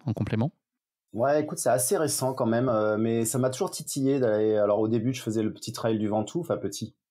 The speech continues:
Speaker 2: c'est quand même quarante-deux bornes, mais, euh, c'était plutôt ça dans les années deux mille dix, tu vois.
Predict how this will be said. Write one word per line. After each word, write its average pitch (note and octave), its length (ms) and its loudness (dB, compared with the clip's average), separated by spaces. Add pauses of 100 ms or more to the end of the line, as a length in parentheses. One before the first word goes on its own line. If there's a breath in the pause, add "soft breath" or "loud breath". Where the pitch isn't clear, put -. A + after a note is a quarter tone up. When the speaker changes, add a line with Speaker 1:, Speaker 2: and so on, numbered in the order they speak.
(320)
Speaker 2:
c'est - 140 -16
quand G2 80 -2
même G2 100 -4
quarante-deux G2+ 380 0
bornes, D#3+ 260 -2
mais, G#2 260 -2
euh, F2 400 -2
c'était - 160 -12
plutôt - 220 -6
ça B2 220 0
dans A2+ 120 0
les F#2+ 380 0
années G2+ 260 0
deux G2+ 120 -2
mille G#2 140 -2
dix, E3+ 200 -6
tu - 120 -14
vois. C3 200 -6